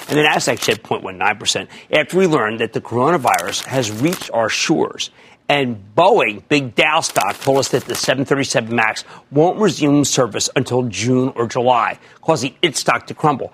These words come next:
and taking the averages down with it. The coronavirus is precisely the kind of outbreak that would have decked any other market right from the opening. I mean, really caused it to plummet.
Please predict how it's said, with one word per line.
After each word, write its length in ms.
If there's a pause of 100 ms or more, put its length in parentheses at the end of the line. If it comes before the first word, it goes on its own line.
(160)
and 100
taking 300
the 80
averages 340
down 200
with 160
it. 80 (800)
The 80
coronavirus 800
is 20
precisely 540
the 80
kind 180
of 160
outbreak 400
that 140
would 100
have 220
decked 320 (100)
any 240
other 160
market 380
right 200
from 180
the 200
opening. 380 (180)
I 80
mean, 300
really 320
caused 280
it 60
to 80
plummet. 300